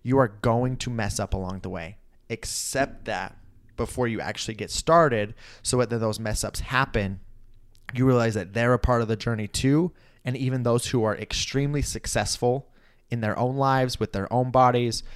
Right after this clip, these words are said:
in their careers, in their family life, in their social life, whatever it may be, they all mess up too. They all have times where they slip up along the journey.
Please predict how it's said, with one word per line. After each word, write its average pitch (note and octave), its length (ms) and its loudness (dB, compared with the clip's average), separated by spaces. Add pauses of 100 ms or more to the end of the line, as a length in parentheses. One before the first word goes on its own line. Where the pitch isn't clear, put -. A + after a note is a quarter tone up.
(120)
in - 120 -10
their - 120 -6
careers, B2+ 680 0
in G2 120 -6
their E2+ 140 -8
family C3 420 -2
life, A#2 320 2
in C#2+ 80 -12
their E2+ 100 -10
social B2+ 320 0
life, B2 160 2
whatever C#3 360 4
it D#3+ 60 6
may C#3 180 4
be, A2+ 320 -6 (580)
they C3 280 4
all C3 180 4
mess A#2 260 0
up G2+ 160 -4
too. F2+ 280 -6 (640)
They C#3 180 4
all C#3 160 6
have C3 200 2
times A2+ 240 2
where G#2+ 120 0
they G2+ 140 -4
slip - 340 -6
up D#2+ 260 -10 (380)
along G#2 260 -2
the F#2 100 -6
journey. F#2+ 400 -10